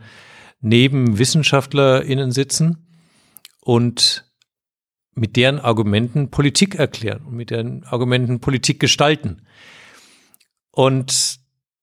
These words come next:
das habe ich mit einem lachenden und einem weinenden Auge gesehen, mit einem weinenden, weil diese Einsicht so spät kommt,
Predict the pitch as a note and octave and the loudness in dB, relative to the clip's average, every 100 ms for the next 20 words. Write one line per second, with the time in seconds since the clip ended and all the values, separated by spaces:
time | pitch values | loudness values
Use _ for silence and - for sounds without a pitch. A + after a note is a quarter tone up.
0 | - A#2+ A#2 - C3+ C#3 D3+ B2+ C3+ D3+ | -4 -2 -2 -2 -2 -2 -2 0 -2 0
1 | C3 B2 A#2+ C3 F3+ E3 C#3+ C3 C3+ B2 | 0 2 2 2 2 2 2 -2 -2 -2
2 | A#2+ A2+ A2 B2+ D#3 D3 D3+ C3 C#3 C3 | -2 0 0 2 0 -2 0 0 0 -2
3 | C3 C#3+ D3 C#3+ C3 A#2+ A#2+ A2 A#2 C3+ | 0 2 2 0 0 0 0 2 2 2
4 | C3 C3 B2+ C3 B2+ A#2+ A#2+ A#2+ A2+ B2+ | 2 2 2 0 -2 0 2 2 0 -4
5 | A#2 B2 A2+ A#2+ A#2 - A2 - A#2 - | -2 0 0 0 -2 -2 -4 -2 -2 -2
6 | - C3+ G3 | -2 0 -2